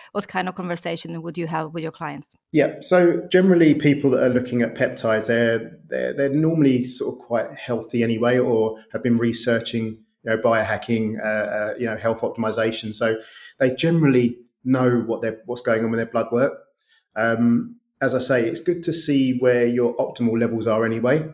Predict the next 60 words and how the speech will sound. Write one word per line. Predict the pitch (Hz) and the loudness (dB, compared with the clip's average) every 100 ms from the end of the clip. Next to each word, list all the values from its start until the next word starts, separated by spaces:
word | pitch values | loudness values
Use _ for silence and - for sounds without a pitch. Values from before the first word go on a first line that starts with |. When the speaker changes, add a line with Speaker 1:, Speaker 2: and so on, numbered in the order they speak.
| - | -10
Speaker 2:
And | 110 110 | -6 -2
then | 110 110 113 | -2 -2 -2
when | 123 | 0
we | 117 | 0
work | 110 120 - | 2 0 0
with | 117 - | -8 -4
peptides, | 113 - 113 110 113 | -6 -2 -2 -2 -6
we | |
can | - 107 | -12 -4
see | 139 | -2
if | 123 | 0
they | 120 | 0
increase | 113 113 110 - | -2 -4 -8 -8
or | 110 | -4
decrease. | 123 120 - 107 104 | -2 -4 -4 -6 -6
But | - | -12
of | 113 | -10
course, | - 120 117 - _ _ _ | -2 0 0 -8 _ _ _
now | 127 | -2
these | 120 123 | 0 0
peptides | 139 - - 113 110 | 0 -2 0 -2 -2
are | |
just | 120 - | -8 -2
working | 117 - 113 | -2 -2 -8
towards | - 104 107 | -8 -10 -8
receptors. | - 127 - 131 127 - | -4 -4 -2 -4 -4 -8
So, | - 107 104 104 - _ _ - | -2 0 0 -2 -10 _ _ -6
um, | 101 104 104 104 104 | -2 0 0 -2 -2
sometimes | 147 139 - 117 104 | 2 2 2 0 2
no | 117 | 0
blood | 117 113 110 | 0 0 0
work | 110 110 | -2 -2
is | 110 110 | -4 -6
required | - 123 113 | -2 -2 -2
depending | - - 110 110 | -4 -6 -4 -2
on | 113 | -4
the | 113 | -4
peptide. | 156 - 107 98 95 _ _ _ _ | -6 -4 -2 -2 -4 _ _ _ _
For | 127 | -2
instance, | 127 127 107 | 0 -4 -6
with | - | -4
B | 135 123 | 0 0
P | 120 110 | -2 -4
C | - 123 110 | 0 2 2
and | |
injury | 117 107 110 | 2 0 0
repair, | 104 104 117 104 107 | 0 2 0 2 0
there's, | 113 - 120 | -4 -6 -10
you | |
know, | 107 104 | -6 -6
there's | 110 110 | -6 -2
no | 117 | -2
blood | 110 117 117 | 0 0 0
work | 107 101 | 0 -2
that's | - | -4
gonna | 104 | -10
tell | 101 113 | -6 -4
me | 107 104 101 | -4 -4 -6
you | 107 104 | -8 -2
were | 104 104 | 0 -2